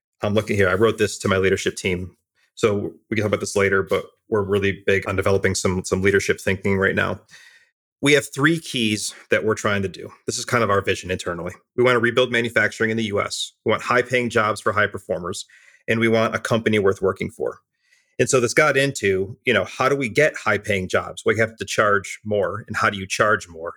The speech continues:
And this gets to what you said. This is what I think allows us to be able to charge more, but I don't think we're here.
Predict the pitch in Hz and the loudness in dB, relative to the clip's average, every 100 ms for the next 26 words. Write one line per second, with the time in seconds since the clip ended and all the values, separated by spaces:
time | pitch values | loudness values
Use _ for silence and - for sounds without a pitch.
0 | - 101 - 98 - 95 90 92 - 85 | -6 -6 -4 -4 -2 -4 -4 -6 -6 -6
1 | _ _ _ _ _ - 135 160 139 127 | _ _ _ _ _ -2 0 0 0 2
2 | 117 113 - 104 98 - 107 107 104 98 | 4 2 2 -2 -2 -4 0 2 2 0
3 | 104 98 - 101 98 101 95 - 92 92 | -2 -2 0 0 2 0 0 -2 -6 -6
4 | - - - 107 123 123 123 110 95 - | -4 -4 -2 0 0 0 -2 -2 -8 -6
5 | - | -10